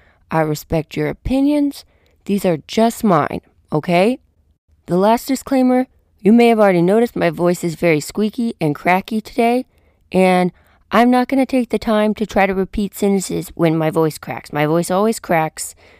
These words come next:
and I've been repeating sentences to try to get the cracks out, and I don't have time to do it today because it's the day before the second Sunday of the month, which is when I told y'all I was gonna put these episodes out, and it's nighttime, and I still gotta edit this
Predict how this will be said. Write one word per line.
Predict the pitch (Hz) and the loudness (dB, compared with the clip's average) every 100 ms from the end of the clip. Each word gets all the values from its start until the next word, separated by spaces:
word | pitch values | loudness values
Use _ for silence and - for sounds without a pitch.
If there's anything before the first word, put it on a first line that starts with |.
| _ - | _ -8
and | 156 | -6
I've | 135 - - | -6 -10 -2
been | 175 | 2
repeating | 214 208 - 220 226 | 2 0 -4 -2 -2
sentences | - 180 160 - 151 - | -2 -4 -4 -6 -10 -8
to | 147 | -10
try | - | -8
to | 143 | -8
get | 147 165 | -6 -6
the | |
cracks | - 175 147 - | -6 -6 -6 -8
out, | 151 139 - _ _ _ _ - | -8 -6 -8 _ _ _ _ -2
and | 214 | 2
I | |
don't | 233 240 | 2 0
have | 247 | -2
time | 247 233 | -2 -2
to | 196 | -2
do | 220 | 0
it | 208 - _ _ | 0 -2 _ _
today | - 170 143 - - | -14 -4 -4 -6 -4
because | 160 - 170 160 - - _ - | -4 0 0 0 -4 -14 _ -8
it's | 175 - | -8 -2
the | 170 | -2
day | 170 165 | 0 0
before | 170 - 143 151 160 | -2 -4 0 0 0
the | 160 | -2
second | 165 156 139 | 0 -2 -2
Sunday | 175 151 156 | 0 2 2
of | 151 | 0
the | |
month, | 143 143 180 | -2 -2 -2
which | 180 156 | -4 -6
is | 147 | -6
when | 151 143 | -4 -4
I | 135 | -4
told | - 151 185 | -4 -4 -2
y'all | 147 | -4
I | 143 139 | -4 -6
was | - | -8
gonna | 143 | -8
put | - 143 | -6 -6
these | 135 131 | -6 -6
episodes | 123 - 175 190 | -8 -2 0 2
out, | 202 208 | 2 2
and | 151 | -4
it's | 123 - | -8 -8
nighttime, | 127 123 135 226 214 226 240 - _ _ _ | -8 -6 -8 -4 -2 0 -2 -6 _ _ _
and | 160 143 131 | -6 -4 -4
I | 131 | -8
still | - 151 | -6 -6
gotta | 139 139 123 | -4 -6 -6
edit | 135 | -6
this | 190 220 226 | -2 -2 -2